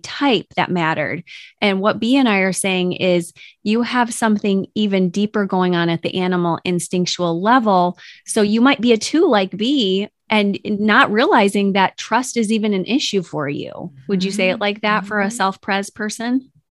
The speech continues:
Speaker 2: Yeah, I would say that there are different dimensions to the Enneagram, and you can learn a lot from all of them, and some of them even kind of put together, uh, kind of creating more, like, pieces of the puzzle that are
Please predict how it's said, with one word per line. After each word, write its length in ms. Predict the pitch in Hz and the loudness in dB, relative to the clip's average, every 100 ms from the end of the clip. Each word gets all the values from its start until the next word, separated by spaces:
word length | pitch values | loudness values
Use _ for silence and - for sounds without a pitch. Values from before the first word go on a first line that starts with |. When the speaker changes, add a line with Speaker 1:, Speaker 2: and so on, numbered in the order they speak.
| - | 0
Speaker 2:
Yeah, 320 | 247 247 185 | 4 6 4
I 120 | 160 190 | 4 2
would 180 | 196 | 0
say 340 | 185 202 185 180 | 0 0 2 0
that 360 | 165 160 156 175 | 2 2 2 2
there 100 | 156 | 2
are 60 | |
different 360 | 151 180 190 - | 0 -4 -6 -4
dimensions 840 | 156 147 151 196 - 127 131 - | -4 -4 -4 -4 -4 -8 -8 -10
to 160 | - 156 | -8 -6
the 160 | 147 | -4
Enneagram, 920 | 139 143 143 143 143 139 139 139 143 160 | -6 -6 -6 -4 -4 -4 -6 -8 -8 -4
and 360 | 147 151 147 | -4 -4 -6
you 160 | 143 151 | -6 -8
can 240 | 147 160 | -6 -6
learn 220 | 143 165 160 | -4 -2 -2
a 80 | |
lot 300 | 147 147 - | -2 -4 -6
from 120 | - 139 | -8 -6
all 300 | 151 170 185 | -2 0 0
of 140 | 165 | 0
them, 300 | 147 139 139 | -2 -2 -4
and 480 | 147 160 202 185 180 | -4 -2 0 0 0
some 180 | 180 165 | -2 0
of 180 | 175 160 | 0 0
them 320 | 165 156 156 | -2 -2 -6
even 480 | 160 156 156 151 143 | -6 -4 -4 -6 -10
kind 200 | - 156 | -6 -4
of 120 | 147 - | -6 -6
put 200 | - - | -8 -6
together, 600 | 147 160 185 151 120 - | 0 2 2 2 -2 -6
uh, 220 | - 147 143 | -6 -6 -6
kind 160 | 175 156 | -8 -8
of 180 | 143 - | -8 -12
creating 840 | - 147 151 151 151 147 147 147 | -8 -6 -4 -4 -6 -6 -8 -8
more, 760 | 147 147 156 156 151 147 147 147 | -4 0 0 0 0 0 -2 -4
like, 260 | 143 143 | -6 -6
pieces 380 | - 185 180 156 | -8 -6 -6 -6
of 140 | 151 | -8
the 60 | 123 | -10
puzzle 600 | - 175 165 151 139 139 | -10 -6 -4 -2 -4 -6
that 120 | 135 | -6
are 120 | 139 | -8